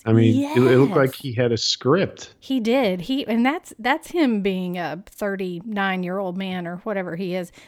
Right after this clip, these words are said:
Speaker 2: That's him knowing, "I've got to play this game just as well. I,
Speaker 1: Yeah.
Speaker 2: I, I'm gonna, I'm gonna impress the parents by letting them hear what I know they want to hear."
Speaker 1: Well, and then he, well, or he, either that or he's just apathetic about it.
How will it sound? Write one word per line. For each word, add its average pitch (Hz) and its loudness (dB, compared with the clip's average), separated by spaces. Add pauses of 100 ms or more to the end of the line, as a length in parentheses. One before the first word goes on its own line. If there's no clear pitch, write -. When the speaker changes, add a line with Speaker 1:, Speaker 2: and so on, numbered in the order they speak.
Speaker 2:
That's 285 0
him 240 0
knowing, 185 -4 (380)
"I've 196 -6
got 208 0
to 165 -4 (460)
play 190 -2
this 180 -8
game 165 -4
just - -8
as 156 -8
well. 180 -8
I, 180 -4
Speaker 1:
Yeah. 196 -2 (160)
Speaker 2:
I, 180 -4
I'm 190 -4
gonna, 175 -4 (160)
I'm 185 -4
gonna 180 -4
impress 190 -4
the 220 -6
parents 175 -6
by 160 -4
letting 175 -6
them 165 -6
hear 180 -6
what 160 -6
I 156 -2
know 156 -6
they 165 -6
want - -12
to - -10
hear." - -18 (400)
Speaker 1:
Well, 127 4
and 120 4
then 120 4
he, 117 0
well, 104 2
or 104 6
he, 92 0
either 107 2
that 101 4
or - 6
he's 92 2
just 92 -2
apathetic 92 0
about 82 -2
it. 87 -6